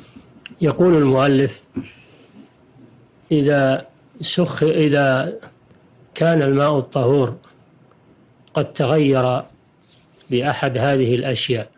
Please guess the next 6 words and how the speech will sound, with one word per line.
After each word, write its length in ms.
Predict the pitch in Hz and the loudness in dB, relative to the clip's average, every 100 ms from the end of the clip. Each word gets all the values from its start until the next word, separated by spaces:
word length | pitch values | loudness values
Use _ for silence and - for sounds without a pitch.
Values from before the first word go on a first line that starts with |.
| _ _ _ _ _ _ _ _ _ _ _ _ _ _ _ _ | _ _ _ _ _ _ _ _ _ _ _ _ _ _ _ _
فإنه 520 | - 160 170 156 160 | -4 0 2 2 2
لا 120 | 147 131 | 2 2
يكره، 400 | 120 - 101 - _ _ _ _ _ _ _ _ _ _ - | 0 -4 -12 -14 _ _ _ _ _ _ _ _ _ _ -6
لأن 340 | 139 165 147 | -2 0 2
هذه 360 | 143 160 135 131 | 0 0 0 0
الأشياء 720 | 135 147 - 151 160 156 | 0 -4 -2 -2 -2 -4